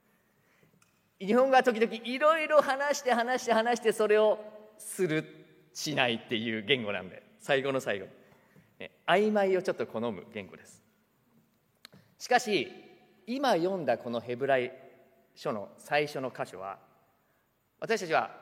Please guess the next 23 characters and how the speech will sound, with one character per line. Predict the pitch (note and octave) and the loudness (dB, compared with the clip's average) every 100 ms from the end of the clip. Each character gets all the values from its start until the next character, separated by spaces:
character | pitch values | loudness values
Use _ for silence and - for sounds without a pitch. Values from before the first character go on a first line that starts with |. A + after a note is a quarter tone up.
| - - | -20 -20
さ | - - | -18 -10
ら | G#3+ F4+ | -8 -10
っ | - - | -14 -12
と | G#2+ - | -12 -12
読 | - E3 | -10 -6
ん | |
で | D#3 | -6
し | B2 | -6
ま | G#2 | -8
っ | |
た | G#2 | -10
か | A2 | -12
も | F#2 | -14
し | - | -16
れ | G2+ | -14
な | G2+ | -12
い | F2+ | -14
ん | |
で | - | -16
す | _ | _
が、 | F#2 _ _ _ _ _ _ _ _ _ | -20 _ _ _ _ _ _ _ _ _
私 | C#3 G3 G3 | -2 0 0
は | G3 D#3+ | 0 -2